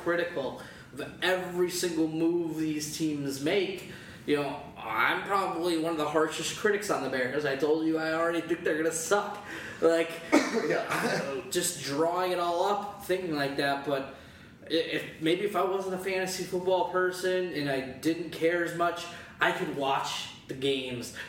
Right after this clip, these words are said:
Speaker 1: and, and just not care. But I, but I care so much that I can't subject myself to that awfulness.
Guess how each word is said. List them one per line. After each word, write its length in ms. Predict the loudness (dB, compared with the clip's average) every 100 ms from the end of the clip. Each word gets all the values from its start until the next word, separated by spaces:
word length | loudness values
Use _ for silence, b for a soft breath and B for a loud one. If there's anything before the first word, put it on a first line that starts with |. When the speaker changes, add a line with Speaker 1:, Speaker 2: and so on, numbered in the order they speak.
| B -2
Speaker 1:
and, 240 | 0 0
and 180 | -2 0
just 240 | 0 0
not 580 | -2 0 2 4 2 -2
care. 500 | 0 2 2 -2 -4 -2
But 120 | 0
I, 200 | -2 -6 B B
but 120 | 0 0
I 20 |
care 340 | 2 4 4
so 260 | 4 2 4
much 380 | 2 2 0 0
that 100 | 2
I 100 | 2
can't 360 | 2 2 0
subject 460 | -4 2 2 2 0
myself 500 | -2 2 2 0 B B B 0
to 80 | 2
that 280 | 4 2 0
awfulness. 760 | 0 0 -2 -4 -6 -10 -10